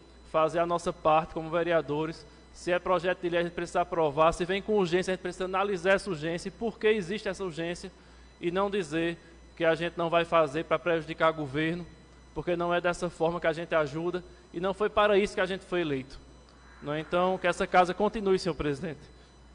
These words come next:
sendo dessa forma, mão estendida para quem precise dela,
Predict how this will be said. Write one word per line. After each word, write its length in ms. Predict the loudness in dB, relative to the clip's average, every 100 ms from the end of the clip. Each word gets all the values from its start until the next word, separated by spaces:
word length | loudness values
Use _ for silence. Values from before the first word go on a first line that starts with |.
| -20 -12
sendo 320 | -2 0 2
dessa 300 | 2 2 -2
forma, 400 | 2 2 0 -8 -10 -12 -6
mão 200 | 0 0
estendida 680 | 0 -2 0 -2 -2 -2 -4 -12 -20 0
para 180 | 4 4
quem 140 | 2 -4
precise 400 | -4 -4 -6 -4
dela, 400 | 0 0 0